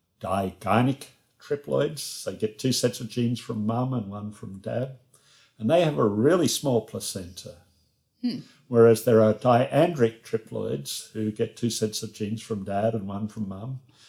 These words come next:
Speaker 1: And they have a large, um,
Speaker 2: Hmm.
Speaker 1: placenta.
Speaker 2: Hmm.
Speaker 1: And so this is some evidence that in placental development, uh, genes, genes that the placenta gets from its mother are tending to restrain placental growth,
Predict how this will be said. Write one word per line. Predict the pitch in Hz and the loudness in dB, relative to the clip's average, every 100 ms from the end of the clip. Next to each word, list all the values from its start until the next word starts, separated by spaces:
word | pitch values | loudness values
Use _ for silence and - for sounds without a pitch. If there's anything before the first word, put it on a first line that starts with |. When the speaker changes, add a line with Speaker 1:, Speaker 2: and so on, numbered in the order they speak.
| _ | _
Speaker 1:
And | 117 110 | -2 2
they | 131 | 4
have | 113 117 | 4 2
a | 117 | 4
large, | 110 117 127 139 262 - - - - _ _ | 6 6 6 6 6 4 -2 -12 -18 _ _
um, | 202 190 | -14 0
Speaker 2:
Hmm. | 233 214 190 170 | 4 4 2 0
Speaker 1:
placenta. | 107 - 107 90 - 95 | -4 -4 -6 -8 -12 -10
Speaker 2:
Hmm. | 196 156 156 - - _ _ | -6 -4 -4 -8 -20 _ _
Speaker 1:
And | 147 139 | -2 0
so | 165 | 0
this | 185 - | 2 2
is | 160 | 2
some | - 143 | 4 8
evidence | 165 196 156 120 135 - | 8 6 4 2 0 -2
that | 131 | 0
in | 131 | 0
placental | 117 127 170 175 160 | -4 0 2 2 0
development, | 131 104 101 - 113 104 135 - | 0 2 2 0 -2 -2 -2 -2
uh, | 127 110 110 - - - _ _ _ _ - | 0 2 0 -6 -20 -20 _ _ _ _ -6
genes, | 147 131 120 - - | 0 2 0 -4 -12
genes | - 131 139 113 | -2 0 0 -2
that | 131 127 | -6 0
the | 117 110 | 4 4
placenta | - 113 - 135 123 | 2 2 2 2 4
gets | 113 110 | 4 4
from | - 104 | -2 -4
its | 101 - | -6 -4
mother | 143 170 139 113 | 2 4 6 6
are | 113 | 6
tending | - 123 113 104 | 4 0 0 -2
to | 107 | -4
restrain | 95 - - 117 135 139 | -6 -6 -2 0 0 -2
placental | - 117 - 104 101 90 | -2 -2 -2 -4 -6 -10
growth, | 107 90 95 135 - | -8 -6 -2 -2 -4